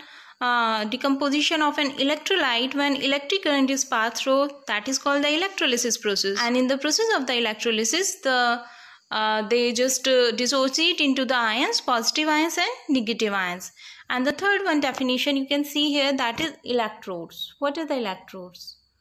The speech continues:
The two metal plates which are partially dipped in electrolyte for passing the current through electrolytes are called electrodes. The electrode connected to the positive terminal of battery is called anode, while the one connected to the negative terminal is called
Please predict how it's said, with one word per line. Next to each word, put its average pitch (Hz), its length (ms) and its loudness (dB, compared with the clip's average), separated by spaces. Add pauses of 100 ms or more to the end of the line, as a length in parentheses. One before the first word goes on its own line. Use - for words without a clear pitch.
(580)
The 262 140 0
two 359 240 -2
metal 302 360 0
plates 269 440 -2
which 285 180 -2
are 285 240 0
partially 285 540 0
dipped 254 340 -4
in 254 320 -4
electrolyte 240 680 -2
for 285 160 0
passing 277 460 -4
the 311 120 0
current 247 640 -4
through 277 240 -2
electrolytes 302 840 -4 (160)
are 233 200 0 (100)
called 214 320 -2
electrodes. 214 800 -4 (600)
The 262 100 0
electrode 247 520 0
connected 277 480 -2
to 285 100 -4
the 285 140 2
positive 254 500 -2
terminal 254 440 0
of 254 200 -6
battery 220 400 -4 (100)
is 240 120 -8
called 240 340 -4
anode, 214 400 -4 (140)
while 233 220 -2
the 254 120 -2
one 302 280 -2
connected 285 440 -4
to 262 100 -6
the 254 140 -2
negative 311 480 -2
terminal 233 520 -2
is 214 140 -8
called 214 400 -4